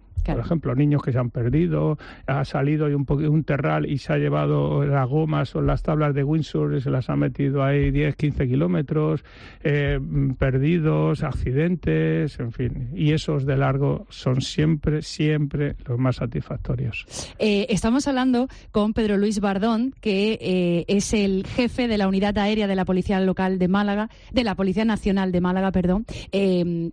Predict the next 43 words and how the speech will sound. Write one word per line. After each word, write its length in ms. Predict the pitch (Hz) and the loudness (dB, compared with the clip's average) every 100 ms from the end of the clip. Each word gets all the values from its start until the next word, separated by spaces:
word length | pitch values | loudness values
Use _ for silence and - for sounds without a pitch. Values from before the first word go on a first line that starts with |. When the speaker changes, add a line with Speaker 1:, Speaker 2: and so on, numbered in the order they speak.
| - | -2
Speaker 1:
que 160 | 202 | -2
ha 60 | 160 | 0
participado 840 | 262 269 277 269 247 247 240 240 | -2 0 0 0 0 0 0 0
hace 220 | 202 208 | -2 0
unos 200 | 233 220 | 2 2
años 280 | 233 233 214 | 2 2 2
en 100 | 220 | 0
el 80 | 196 | 0
rodaje 340 | 185 190 196 | 0 0 0
de 80 | 220 | 0
la 120 | 202 | 0
película 360 | 196 196 196 196 | 0 0 2 0
El 100 | 190 | 2
Niño, 380 | 220 269 247 320 - | 2 2 2 0 -2
eh, 280 | 190 190 175 | 0 0 2
realizando 460 | 185 185 208 202 | 2 2 0 0
las 100 | 208 | 0
maniobras 540 | 208 208 208 208 240 220 | 0 0 0 2 0 0
las 140 | 196 | 0
más 160 | 190 - | 0 0
complejas 480 | 226 202 202 196 | -2 0 0 0
de, 280 | 185 190 185 - - - | 0 2 0 -4 -14 -4
del 200 | 208 202 | 0 2
rodaje, 600 | 196 196 254 - 277 302 - - | 2 0 0 -2 -2 -2 -4 -10
eh, 100 | - | -4
cuando 240 | 208 208 208 | 0 0 2
el 60 | |
helicóptero 560 | 202 196 220 208 226 220 | 2 0 -2 -2 0 0
de 60 | 214 | 0
la 80 | 208 | 0
policía 320 | 208 202 214 | 0 0 0
seguía 320 | 220 208 208 | 0 0 0
las 120 | 202 | 0
neumáticas 540 | 202 196 202 208 202 170 | 2 2 2 0 -2 -2
cargadas 420 | 196 190 190 190 | 0 2 2 2
de 80 | 196 | 2
Speaker 2:
Sí. 40 | |
Speaker 1:
droga. 240 | 220 277 254 | 2 0 0
Quien 160 | 208 | 0
haya 180 | 202 196 | 0 2
visto 240 | 202 - | 0 0
la 120 | 202 185 | -2 0
película, 420 | 202 214 208 | 0 0 0